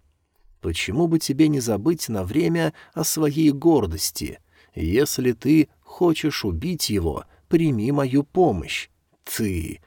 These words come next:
Значит, ты не отказываешься?" <laughs> Учитывая это, ситуация начала принимать для Теодора неблагоприятный оборот. Тео не был осведомлён о боевых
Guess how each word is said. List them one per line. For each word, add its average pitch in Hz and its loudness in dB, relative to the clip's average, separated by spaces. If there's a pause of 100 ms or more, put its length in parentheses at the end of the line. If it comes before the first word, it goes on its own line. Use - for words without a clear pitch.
(440)
Значит, 139 0
ты 214 2
не 202 6
отказываешься?" 107 0 (180)
<laughs> 156 -4 (560)
Учитывая 104 0
это, - -2 (140)
ситуация 160 -2
начала 156 0
принимать 139 0
для 110 -2
Теодора 160 0 (100)
неблагоприятный 151 0
оборот. 98 -2 (360)
Тео 151 2
не 147 2
был 156 4
осведомлён 131 0 (140)
о 107 0
боевых 101 0